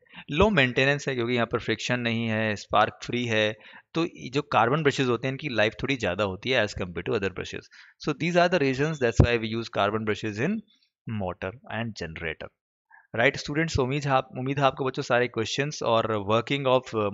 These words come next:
motor हमें समझ में आ गया होगा।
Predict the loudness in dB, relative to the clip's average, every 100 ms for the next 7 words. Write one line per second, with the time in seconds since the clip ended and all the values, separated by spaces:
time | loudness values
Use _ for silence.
0 | 0 0 4 2 0 -12 -20 _ _ -12
1 | -6 -2 -2 -2 -4 -6 -4 -2 2 4
2 | 4 4 0